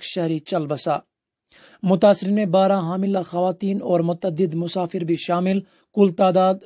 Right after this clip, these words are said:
ग्यारह सौ इक्कीस हो गई। अब तक पाँच सौ बयालीस मरीज शिफायाब,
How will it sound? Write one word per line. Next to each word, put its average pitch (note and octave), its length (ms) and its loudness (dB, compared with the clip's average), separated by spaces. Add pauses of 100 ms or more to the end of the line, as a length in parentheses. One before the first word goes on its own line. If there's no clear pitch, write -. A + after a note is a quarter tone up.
ग्यारह F3 300 2
सौ F3+ 220 -4
इक्कीस F#3+ 300 -8
हो F#3 100 -2
गई। F#3+ 260 2 (340)
अब F3+ 240 0
तक G3 260 0
पाँच F#3+ 240 -4
सौ F#3+ 120 -6
बयालीस F3 520 -2
मरीज F3 260 -2
शिफायाब, F3+ 540 0